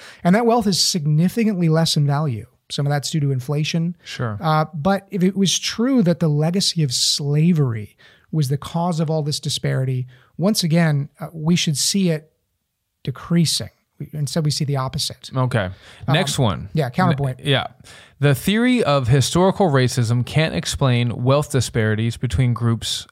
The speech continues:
Speaker 2: of the same race. This is, I think, probably one of the most interesting counterarguments.
Speaker 1: Yeah, I think so too. Uh, a good example of this is a twenty fifteen survey of wealth in Boston, which found that the median black household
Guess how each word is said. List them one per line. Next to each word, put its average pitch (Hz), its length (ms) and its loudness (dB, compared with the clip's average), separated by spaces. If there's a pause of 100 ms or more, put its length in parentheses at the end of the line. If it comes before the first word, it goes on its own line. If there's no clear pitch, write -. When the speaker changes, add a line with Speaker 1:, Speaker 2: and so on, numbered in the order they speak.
Speaker 2:
of 110 80 -8
the 104 80 -8
same 95 360 -6
race. 98 560 -4 (320)
This 208 200 2
is, 143 300 2
I 156 140 2
think, 135 240 -2
probably 123 360 2
one 120 140 2
of 117 60 0
the 113 60 -2
most 113 340 -4
interesting 110 720 -2
counterarguments. 98 1000 -6
Speaker 1:
Yeah, 185 180 0
I 170 80 2
think 233 160 2
so 165 140 2
too. 135 320 0 (160)
Uh, 151 240 2
a 180 100 0
good 180 140 4
example 175 380 4
of 165 40 2
this 180 320 2 (120)
is 135 140 -2
a 139 40 0
twenty 170 460 2
fifteen 160 680 2
survey 123 600 -2
of 143 120 -2
wealth 143 440 -2
in 160 180 2
Boston, 131 640 -4 (540)
which 156 180 0
found 190 180 4
that 175 80 4
the 175 100 6
median 208 560 6
black 165 360 2
household 131 600 0